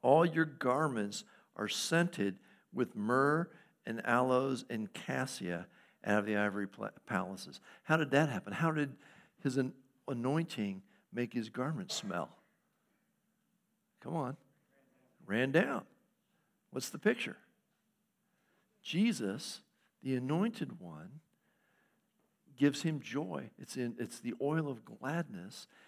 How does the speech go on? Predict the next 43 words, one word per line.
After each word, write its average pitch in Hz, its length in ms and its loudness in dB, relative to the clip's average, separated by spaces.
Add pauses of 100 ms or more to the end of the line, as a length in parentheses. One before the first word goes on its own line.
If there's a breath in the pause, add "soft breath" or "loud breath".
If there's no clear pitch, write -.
(160 soft breath)
It 117 180 -2
comes 180 400 -2
down 165 200 -2
on 151 180 -2
the 117 60 -6
robes. 135 520 -4 (320 soft breath)
We 196 160 6
start - 300 -2
getting 113 200 0
happy 95 420 -4
about 87 360 -8
it. 143 140 -8 (840)
His 110 140 -8
body 143 600 2 (220 loud breath)
is 104 120 -6
experiencing 113 600 -2
this. 110 100 -6
And 139 180 -2
then 156 240 2
here's 139 220 0
what 139 120 0
happens 127 420 -2 (440 loud breath)
at - 120 -2
the 127 160 0
end. 110 180 4 (400 soft breath)
The, 117 160 -2 (220)
the, 113 340 4
"All 127 160 6
your 185 160 4
garments 107 540 0 (840)
are 110 80 -8
scented 127 420 -4
with 110 240 -8
myrrh 131 380 2 (460)
and 123 120 2
aloes 110 380 2
and 127 140 -12
cassia 98 480 -2
out 104 80 -2
of 104 140 2
the 104 180 0
ivory 117 360 0
palaces 95 640 -6